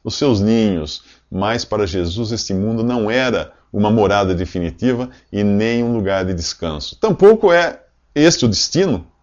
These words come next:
final do cristão ou o lugar para o cristão se acomodar. O outro homem quer seguir a Jesus, mas tem outra prioridade. "Deixa-me ir primeiro sepultar meu pai." O seu problema estava na prioridade, na palavra primeiro.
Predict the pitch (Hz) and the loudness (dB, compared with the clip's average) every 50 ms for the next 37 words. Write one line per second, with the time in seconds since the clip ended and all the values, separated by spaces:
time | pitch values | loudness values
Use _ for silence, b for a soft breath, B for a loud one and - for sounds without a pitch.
0 | _ _ _ - - 139 123 139 156 160 143 127 - 110 95 - - 160 175 160 | _ _ _ -2 0 2 4 6 4 4 4 2 -2 -2 -4 0 2 2 2 2
1 | - - 110 139 160 170 190 196 - - _ 123 135 127 113 95 87 92 95 104 | 0 0 2 4 4 4 2 0 -6 -10 _ -2 0 2 2 0 0 0 0 -2
2 | 110 110 - - 127 - 190 - - - 98 - - 85 85 82 76 73 71 85 | -2 -4 -8 -8 -6 -6 -6 -6 -6 -6 -6 -6 -6 -6 -8 -6 -6 -6 -4 -4
3 | 78 73 71 - _ _ _ _ _ _ _ _ _ _ b b b b 131 165 | -4 -6 -8 -12 _ _ _ _ _ _ _ _ _ _ b b b b 8 8
4 | 208 233 226 - 160 131 131 143 147 135 110 98 95 92 - 131 131 131 - - | 8 8 6 4 4 6 6 6 6 4 2 0 -2 0 0 0 0 0 0 0
5 | - 123 98 95 123 190 220 180 117 90 104 87 82 110 147 151 151 165 180 196 | 0 0 0 0 0 0 2 2 0 0 -2 -4 -2 -2 -4 -2 -2 -2 -2 -2
6 | 190 - - 165 185 196 180 180 202 208 - 175 180 - - 175 175 147 117 87 | -2 -2 0 0 0 2 4 6 4 4 4 0 -4 0 2 2 2 2 0 0
7 | 92 92 98 95 87 71 71 69 b b b b b b b - 92 95 98 110 | 2 2 2 2 0 -2 -6 -10 b b b b b b b -8 -6 -4 2 4
8 | 170 214 233 220 - - - 170 160 156 151 147 131 131 147 156 151 147 - _ | 4 4 4 0 -4 -6 -6 -6 -4 -4 -2 0 0 2 2 2 0 -2 -2 _
9 | 170 202 180 156 156 165 160 160 165 160 165 165 165 165 _ _ _ _ - - | 2 4 4 6 6 6 6 6 6 4 4 2 0 -2 _ _ _ _ -8 -4
10 | - 131 117 - 127 120 107 - 101 95 92 101 98 92 - - - 78 76 76 | -2 -2 -2 0 -2 -4 -2 -2 -2 -2 0 0 -2 -4 -4 -4 -6 -4 -4 -6
11 | 73 - b b b b b - 110 - - 254 247 - 120 90 85 110 143 135 | -8 -12 b b b b b -6 -2 0 0 0 2 2 2 2 2 2 0 0
12 | 107 101 101 - - 139 139 143 151 151 151 - 185 202 208 180 120 95 101 117 | 0 -2 -4 -2 -2 -2 -2 0 -2 -4 -4 2 4 4 4 4 2 2 2 2
13 | 117 95 92 98 110 113 - 131 127 135 127 143 127 - 139 139 113 101 113 123 | 2 2 0 -2 -4 -4 -2 -2 -2 0 -2 -4 -6 -2 -2 0 0 2 2 2
14 | 120 101 87 78 64 62 | 2 2 0 -4 -8 -12